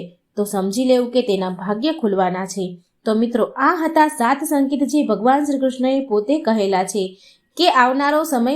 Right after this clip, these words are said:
શુભ આવવાનો છે, આવનારા સમયની ઓળખાણ આપે છે. તો મિત્રો, જો આ વીડિયો તમને સારો લાગ્યો હોય તો મારી ચેનલને લાઈક કરજો, સબસ્ક્રાઇબ કરજો.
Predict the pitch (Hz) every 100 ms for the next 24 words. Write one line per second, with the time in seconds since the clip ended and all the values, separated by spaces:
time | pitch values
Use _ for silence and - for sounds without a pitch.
0 | 302 - 240 247 311 - _ _ - 220
1 | 220 240 226 214 214 180 175 190 208 214
2 | 220 226 - 208 220 226 269 415 - _
3 | _ 214 214 214 254 269 226 208 190 196
4 | 190 175 - _ 226 214 208 208 196 240
5 | 269 233 247 254 - _ - 233 285 311
6 | 294 277 254 214 196 196 185 185 190 202
7 | 185 185 _ _ - 294 302 294 285 254
8 | 247 214 196 202 - 240 240 240 233 175
9 | - 254 262 262 240 254